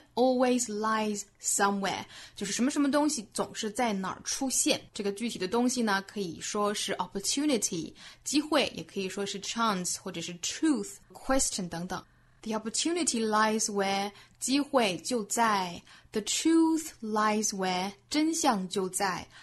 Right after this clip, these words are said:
The question or the problem lies where，那就是问题在于什么什么。那我们还可以把这个句子稍微改写一下，想表达机会、真相或者是问题就在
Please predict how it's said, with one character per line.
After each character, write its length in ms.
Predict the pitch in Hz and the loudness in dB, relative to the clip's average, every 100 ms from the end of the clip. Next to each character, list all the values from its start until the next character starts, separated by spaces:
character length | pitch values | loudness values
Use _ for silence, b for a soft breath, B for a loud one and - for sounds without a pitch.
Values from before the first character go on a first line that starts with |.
| B - | B -8
The 80 | |
question 720 | 175 - 254 269 - - 170 180 | -8 -2 0 2 0 -2 -4 -4
or 180 | 190 190 | -4 -4
the 120 | 196 | -4
problem 520 | 196 - 302 190 156 | -4 0 2 0 -4
lies 380 | 165 170 175 180 | -6 -6 -4 -6
where， 400 | 185 175 165 175 - - | -4 -4 -4 -6 -8 -10
那 100 | 175 | -6
就 100 | 196 | -4
是 160 | - 226 | -4 0
问 180 | 330 269 | 2 2
题 220 | - 170 | 0 -6
在 240 | - 196 | -2 -2
于 120 | 170 | -4
什 140 | 175 151 | -8 -8
么 100 | 160 | -10
什 140 | 175 | -10
么。 160 | 147 - _ _ | -10 -14 _ _
那 140 | - 214 | 0 2
我 80 | 208 | 2
们 80 | |
还 140 | 208 226 | 0 -2
可 100 | 262 | -2
以 80 | 254 | 0
把 180 | 196 | 0
这 140 | 196 233 | 0 -2
个 80 | 214 | -2
句 160 | 233 | -2
子 80 | 208 | -2
稍 200 | 202 254 | 0 2
微 100 | 269 | 2
改 260 | - 175 220 | 0 -2 -2
写 220 | 233 185 | -2 -4
一 140 | 165 | -4
下， 280 | 185 202 - B B B | 0 0 0 B B B
想 240 | - 208 208 | -2 0 0
表 160 | 180 | -2
达 240 | 165 165 185 | -2 -2 -4
机 180 | - 302 | 0 2
会、 240 | 320 302 - - _ | 4 2 2 -4 _
真 220 | 285 285 | 2 2
相 240 | 269 254 - | 4 4 4
或 100 | 240 | -2
者 80 | 196 | -4
是 80 | 190 | -2
问 220 | 220 294 | 2 4
题 320 | 226 196 180 - | 2 -2 -8 -2
就 220 | 247 196 | 0 2
在 220 | 208 | 2